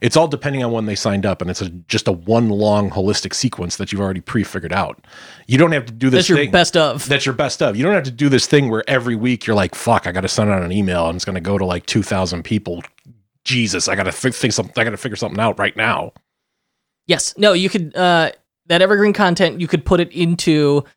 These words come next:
Speaker 2: a, a drip series or a shadow newsletter. I actually do this. I've, it's my best of. It's like,
Speaker 1: Mm-hmm.
Speaker 2: here's fifty best of emails that you, when you sign for that newsletter,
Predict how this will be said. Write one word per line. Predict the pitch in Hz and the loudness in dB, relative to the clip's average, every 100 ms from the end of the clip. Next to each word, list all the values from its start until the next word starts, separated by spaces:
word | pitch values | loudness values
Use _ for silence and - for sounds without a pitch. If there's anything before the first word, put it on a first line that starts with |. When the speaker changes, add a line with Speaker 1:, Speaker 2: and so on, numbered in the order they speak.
| _ | _
Speaker 2:
a, | - 127 - | -10 -8 -2
a | 151 | 2
drip | 226 - | 2 2
series | - 226 214 170 | 2 4 4 2
or | |
a | 147 | 2
shadow | 180 160 | 2 4
newsletter. | 147 143 143 143 139 - _ - | 2 2 2 2 0 -4 _ -2
I | 175 | 0
actually | 214 196 139 | 4 2 2
do | 131 | 0
this. | 120 127 - - _ _ _ - | -2 -4 -6 -10 _ _ _ -4
I've, | 139 151 | -4 -2
it's | 165 - | -4 -4
my | - 165 156 | -4 0 2
best | 156 175 156 | 2 2 4
of. | 165 127 139 151 - - | 6 6 2 -6 -10 -4
It's | 127 | 0
like, | 143 | 2
Speaker 1:
Mm-hmm. | - | 4
Speaker 2:
here's | 202 - | 4 2
fifty | - 190 185 185 | 2 2 4 0
best | 151 156 160 | 2 0 2
of | 156 156 | 0 2
emails | 151 156 127 123 135 - - | 0 -2 -2 -2 -4 -8 -6
that | 147 143 | -4 -4
you, | 151 170 170 | -2 -2 -4
when | 165 160 156 | -6 -4 -4
you | 147 | -2
sign | 185 180 | 0 0
for | 175 | 0
that | 170 | 0
newsletter, | 190 165 139 135 127 | -2 -2 -2 -2 -6